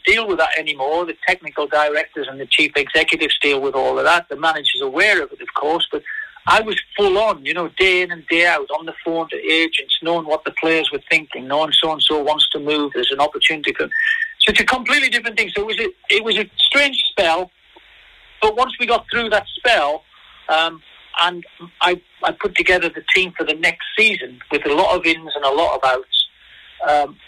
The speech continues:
I felt that I was ready for a, a, a campaign which would, I could be judged on, you know. So, but there were some great players there, but I think the fact that they knew that, that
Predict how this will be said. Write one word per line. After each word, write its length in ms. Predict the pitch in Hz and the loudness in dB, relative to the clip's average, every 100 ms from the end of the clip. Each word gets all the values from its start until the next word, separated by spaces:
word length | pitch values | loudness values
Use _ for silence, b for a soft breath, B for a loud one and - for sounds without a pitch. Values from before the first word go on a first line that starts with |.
| - | -4
I 100 | 196 190 | -4 2
felt 180 | 220 190 | 2 4
that 180 | 180 180 _ _ - - - | 2 0 _ _ -20 -18 -4
I 60 | 175 | 0
was 220 | 170 165 | 0 2
ready 300 | 180 175 165 | 2 2 -4
for 160 | 175 170 | 0 0
a, 180 | 170 165 _ - - - | 0 -2 _ -20 -14 -6
a, 200 | - - - _ - - - | -2 -2 -4 _ -8 -6 -4
a 60 | |
campaign 600 | - - 170 151 170 165 156 | 0 2 0 0 0 0 -2
which 180 | 165 - | -2 0
would, 120 | 170 - - | -2 -6 -6
I 80 | - | -4
could 160 | - 175 | -2 0
be 100 | 175 | 0
judged 400 | - 208 208 - | 0 0 0 0
on, 200 | 135 131 | 0 -2
you 60 | 135 | -4
know. 160 | 185 | 0
So, 260 | - 175 165 B B B _ 202 | 2 0 -2 B B B _ -2
but 120 | 202 | 2
there 80 | 247 | 2
were 100 | 214 | 2
some 140 | 233 | 0
great 260 | 220 277 269 | 2 2 0
players 320 | 226 214 190 - | -2 -2 -2 -4
there, 200 | 170 185 | -4 -2
but 180 | 190 185 _ - - | -6 -10 _ -8 -6
I 120 | - | -2
think 160 | 262 | -2
the 100 | 214 | 0
fact 220 | - 214 196 | 0 2 0
that 140 | 190 | 0
they 120 | 208 | 0
knew 240 | 196 196 196 | 2 0 2
that, 180 | 190 175 175 | 0 0 0
that 160 | 180 | 0